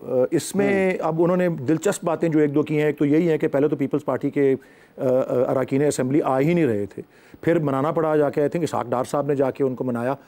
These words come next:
Speaker 1: तो फिर बिलावल साहब ने चार, बकौल, अ, नुसरत जावेद साहब के चार अपने नुमाइंदे भेजे, जो वहाँ एक टोकन तौर पे मौजूद थे, और, अ, उसके बाद बिलावल साहब ने ख़ुद कहा कि मैं,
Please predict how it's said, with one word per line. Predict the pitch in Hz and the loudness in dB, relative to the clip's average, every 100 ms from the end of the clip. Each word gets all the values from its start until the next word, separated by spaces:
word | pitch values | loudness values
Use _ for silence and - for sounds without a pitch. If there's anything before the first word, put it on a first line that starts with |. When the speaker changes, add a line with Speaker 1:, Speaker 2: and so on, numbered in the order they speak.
| - - | -20 -10
Speaker 1:
तो | 135 | -2
फिर | 143 | 0
बिलावल | 127 127 147 | 2 2 2
साहब | 151 143 | 0 -2
ने | 151 | 0
चार, | 143 143 - - _ _ 131 | 2 2 0 -6 _ _ -2
बकौल, | 139 139 131 - | 0 2 0 -2
अ, | 120 | -4
नुसरत | 117 - 131 | -2 -2 0
जावेद | 117 123 | 0 -2
साहब | - 123 | -2 -4
के | 139 | -2
चार | 143 135 143 | 0 0 0
अपने | 143 127 | -2 -2
नुमाइंदे | 123 117 120 | -2 -2 -2
भेजे, | 101 92 127 _ _ - | -2 -8 -10 _ _ -4
जो | |
वहाँ | 123 123 123 | -2 -2 -2
एक | 117 | -2
टोकन | 143 143 139 127 - - | -2 0 -2 -4 -8 -6
तौर | 117 113 | -4 -2
पे | 123 | -4
मौजूद | 117 110 120 - | -4 -2 -4 -4
थे, | - - _ - - _ - | -10 -10 _ -20 -20 _ -2
और, | 143 139 147 | 0 2 2
अ, | 135 131 123 113 _ - _ | 2 2 0 -6 _ -20 _
उसके | 139 - | -8 -2
बाद | 139 135 | 0 0
बिलावल | 131 123 127 | 0 0 2
साहब | 139 143 147 | 0 0 -2
ने | |
ख़ुद | 139 160 | -2 -2
कहा | - 139 | 0 -2
कि | 135 139 | 0 -2
मैं, | 127 127 | 0 -2